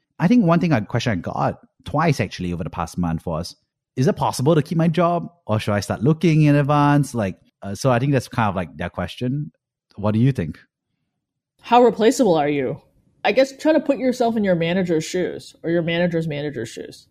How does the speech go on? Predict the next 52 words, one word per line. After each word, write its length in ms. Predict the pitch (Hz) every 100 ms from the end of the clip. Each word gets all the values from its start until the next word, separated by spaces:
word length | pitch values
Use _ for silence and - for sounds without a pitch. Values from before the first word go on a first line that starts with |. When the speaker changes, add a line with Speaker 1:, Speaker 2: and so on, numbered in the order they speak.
| _ _
Speaker 2:
Like, 340 | - 156 - - _ _
are 140 | 104 135
you, 220 | 147 135
like, 320 | 110 98 - _ _ -
essential? 720 | 180 196 202 254 254 262 - _ -
Are 80 |
you 200 | 175 165
pretty 200 | 170 196
replaceable? 760 | 180 160 180 185 214 220 214 -
Are 60 | 170
you 140 | 170
working 260 | 180 185 202
on 120 | 185
something 300 | 175 180 175
where 140 | 165
the 80 | 147
revenue 260 | 151 156 170
is 100 | 170
really 140 | 165
far 220 | 160 143
out? 320 | 180 208 202 -
Are 120 | 139
you 140 | 151
really 220 | 147 165 139
close 340 | - 190 185
to 140 | 185 175
current 380 | - 175 180
revenue? 420 | 180 180 185 185 214 -
So, 440 | - 180 175 156 - - _ _ -
I 100 | 180
mean, 140 | 185
I 80 | 180
think 320 | 185 180 - _ _
you 140 | 202 196
have 140 | 202
to 80 | 208
take 180 | 202 180
a 60 |
step 200 | 180 175
back 220 | 160 170
and 80 | 170
try 100 | 160
to 100 | 147
see 160 | - 170
yourself 400 | 156 151 139 139
in 60 |
the 80 | 139
context 540 | 135 143 143 139 151 -
of 240 | 120 143
an 80 | -
organization. 840 | 143 135 135 143 113 175 302 359 339
And 320 | 156 143 151